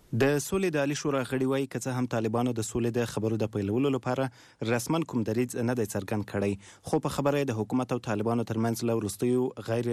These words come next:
رسمي تماسونو دا څرګنده سوه چې وسلوال مخالفین هم په مشروط ډول د سولې مذاکراتو ته آماده دي. د دغې شورا غړی قاضي محمد امین وقاد وایي د حکومت له لوري هم تر اوسه طالبانو ته کوم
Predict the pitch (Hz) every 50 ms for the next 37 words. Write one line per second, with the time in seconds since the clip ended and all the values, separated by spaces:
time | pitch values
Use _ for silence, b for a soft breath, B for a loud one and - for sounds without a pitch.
0 | 117 107 101 98 - - 143 151 143 - 127 113 104 - - 127 127 120 110 113
1 | 113 - - 104 95 101 120 139 151 156 - - 175 165 - - 190 190 - -
2 | - - - _ _ - 170 - - 151 143 143 147 147 147 139 - - 117 113
3 | - 131 131 123 127 127 123 - 135 127 123 110 107 - - - 113 110 104 107
4 | - 113 120 127 127 120 113 104 101 - - 120 117 117 110 - 101 90 - 101
5 | 98 95 - 120 - 120 120 117 - 131 120 120 120 107 101 92 82 90 92 95
6 | 98 - - B B B B B B B B B B B - 110 123 123 123 120
7 | 120 131 123 139 131 - 123 120 123 120 117 110 120 123 131 131 120 - 117 107
8 | 104 131 127 120 113 120 113 104 - 107 110 120 117 107 101 - - 113 98 87
9 | 104 110 127 151 170 151 B B B B B B 139 143 135 143 151 139 165 185
10 | 185 - 165 143 139 143 147 147 143 131 151 156 143 - 117 117 117 - - 123
11 | - - 110 104 107 117 117 120 120 - 117 - - 107